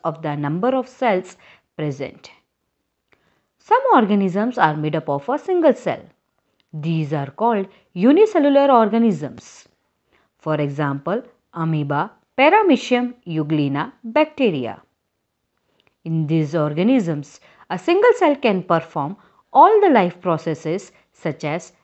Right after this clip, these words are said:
digestion, respiration, excretion, and growth. Living organisms, which are made up of many cells,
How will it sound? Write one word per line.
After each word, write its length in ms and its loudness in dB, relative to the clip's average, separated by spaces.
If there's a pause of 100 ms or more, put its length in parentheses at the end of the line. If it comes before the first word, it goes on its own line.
(140)
digestion, 720 -4 (300)
respiration, 920 0 (280)
excretion, 800 -4 (180)
and 280 -2 (280)
growth. 380 -4 (1300)
Living 400 6
organisms, 760 0 (220)
which 220 -6
are 160 -2
made 240 0
up 160 -2
of 280 -4 (260)
many 380 4
cells, 500 -2